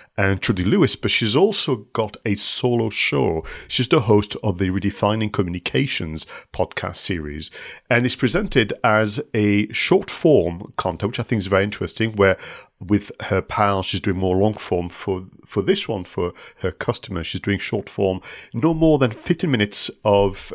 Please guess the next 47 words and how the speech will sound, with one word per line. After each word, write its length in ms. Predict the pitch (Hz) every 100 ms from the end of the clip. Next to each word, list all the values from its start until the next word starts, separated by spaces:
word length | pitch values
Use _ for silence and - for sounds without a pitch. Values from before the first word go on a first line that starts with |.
| -
a 240 | 101 95 98
quick 420 | - 170 165 -
burst 300 | 120 117 - -
of 160 | 101
insight 540 | 110 113 - 113 117 - - - _
and 240 | 98 92 95
inspiration, 600 | 113 101 - 95 90 - 87
according 320 | - 90 90
to 120 | -
Jenny. 400 | 73 101 90 80 - - -
Now, 140 | 120 117
I've 160 | 123 120
listened 400 | 170 - 156 -
to 140 | 98
it, 160 | 87 - -
and 200 | 120 143
it's 160 | 143
just 360 | - - 160 139
so 560 | - - - 104 104 104
good. 340 | 160 170 139
It's 120 | -
so 140 | - 117
lovely. 360 | 139 - 92 - - -
It 100 | -
feels 300 | 190 220 165
like 180 | 135
someone 340 | - 156 143 135
who's 500 | - - 123 117 101
rang 300 | 120 147 135
you 220 | 87 85 - _ _
to 120 | -
have 100 | 120
a 60 | 104
chat, 500 | - - - - - - - - -
and 260 | 110 113
you're 140 | 123 123
just 240 | 127 -
listening 340 | 147 - 151 139
away 220 | 101 95
to 180 | - 95
one 220 | 101 107
of 60 | 98
their 100 | 92
deliberations 800 | 95 85 92 92 - 98 95
or, 120 | 98 92
or 140 | 95
thoughts 460 | - 117 101 -